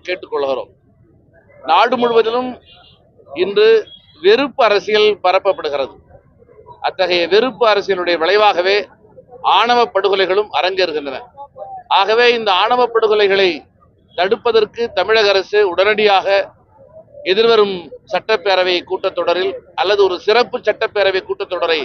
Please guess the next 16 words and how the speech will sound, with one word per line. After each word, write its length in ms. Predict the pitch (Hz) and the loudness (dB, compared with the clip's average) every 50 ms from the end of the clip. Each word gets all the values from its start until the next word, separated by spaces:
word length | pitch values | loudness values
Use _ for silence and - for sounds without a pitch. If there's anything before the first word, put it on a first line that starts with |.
| - - - - - - - _ _ _ | -6 -10 -16 -18 -20 -20 -20 _ _ _
அதற்கெனவே 640 | 131 160 185 202 214 202 220 214 220 220 226 226 214 202 185 160 - - - - - - - _ _ _ _ | -2 0 0 0 0 0 0 2 2 4 4 4 4 2 2 -2 -6 -12 -18 -20 -20 -20 -20 _ _ _ _
கூட்டி 380 | - 214 226 - - - 233 233 226 - _ _ _ 415 453 - - 554 539 480 440 440 453 - _ _ - - - | -8 -8 -8 -6 -4 -4 -4 -4 -4 -8 _ _ _ -20 -20 -20 -14 -12 -12 -12 -12 -16 -20 -20 _ _ -20 -20 -8
சாதி 360 | - - 185 214 240 240 254 254 | -2 0 2 2 2 2 2 2
ஆணவ 260 | 240 240 233 226 220 208 | 2 2 2 2 0 0
படுகொலைகளுக்கு 600 | 214 202 202 208 214 214 208 202 202 190 190 185 180 | 0 0 0 2 2 2 2 2 2 0 -2 -2 -2
எதிரான 300 | 190 202 202 214 208 202 185 175 160 143 - - _ | 0 2 2 2 2 2 2 0 0 -2 -6 -10 _
ஒரு 140 | - - 240 - | -10 -10 -8 -4
சிறப்பு 320 | - 196 214 220 - - - | 0 0 0 0 -2 -6 -8
சட்டத்தை 420 | - 175 - 175 170 _ 170 160 | -10 -10 -10 -12 -14 _ -12 -10
உருவாக்க 420 | 160 170 196 214 220 214 208 214 196 | -6 -2 2 2 4 2 2 0 -4
வேண்டும் 300 | 180 175 170 170 160 160 165 | -8 -6 -8 -8 -8 -6 -6
என 120 | 180 190 - - _ _ _ _ _ _ _ _ _ _ | -6 -6 -8 -12 _ _ _ _ _ _ _ _ _ _
தமிழக 340 | 156 170 196 208 208 190 180 | -6 -2 0 0 2 2 2
அரசை 260 | 170 170 - - 190 196 175 - - - | 0 -2 -4 -6 -6 -6 -8 -10 -14 -8
வேண்டி 320 | 139 160 180 190 185 175 165 | -4 -4 -4 -2 -4 -6 -6
கேட்டுக்கொள்கிறோம். 760 | - 170 165 - - - 156 151 147 139 151 165 190 196 | -6 -8 -8 -8 -8 -8 -6 -4 -2 0 0 0 0 -2